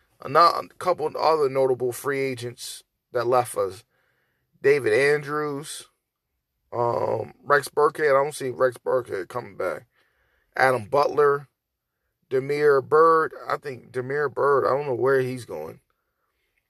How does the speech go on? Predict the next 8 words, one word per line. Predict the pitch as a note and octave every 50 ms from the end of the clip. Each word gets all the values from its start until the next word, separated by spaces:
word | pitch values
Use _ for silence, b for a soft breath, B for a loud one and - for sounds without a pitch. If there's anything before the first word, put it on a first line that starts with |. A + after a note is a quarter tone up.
| _ _ _
But | - C3+ C3 C3+ B2+ - - _ _ _ _ _ _ _ -
another | B2+ C3 D3 E3 F#3 G3 F#3
thing, | E3 D3 C3 B2+ - -
I | - - F3+
feel | - - - C#3+ C#3
like | A#2 C3 C3+ C3 B2 - -
we | - C#3 D#3+ D#3+
should, | - - B2+ B2+ A#2+ -